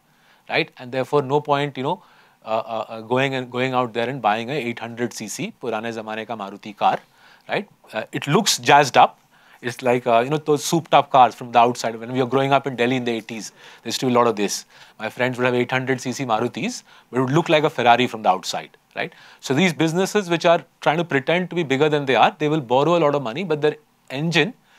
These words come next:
will be very weak. And there's, there's plenty of them in our country, right? Giant businesses with very weak engines. And the measure of the engine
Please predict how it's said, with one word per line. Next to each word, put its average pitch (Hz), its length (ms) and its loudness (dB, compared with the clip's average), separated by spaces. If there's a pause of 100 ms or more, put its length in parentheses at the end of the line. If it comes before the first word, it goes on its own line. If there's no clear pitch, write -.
(300)
will 127 140 0
be 147 100 0
very 117 240 0
weak. 104 180 -6
And 127 120 -4
there's, 139 240 0 (100)
there's 151 160 0
plenty 160 400 0
of 139 80 2
them 117 140 0
in 110 80 -4
our 104 100 0
country, 95 400 -12
right? 120 160 -6
Giant 165 400 2
businesses 139 560 -2 (300)
with 143 120 -4
very 160 360 0
weak 151 260 0
engines. 107 540 -6 (520)
And 117 120 -16
the 123 60 -8
measure 139 280 2
of 139 80 0
the 147 80 0
engine 135 340 -2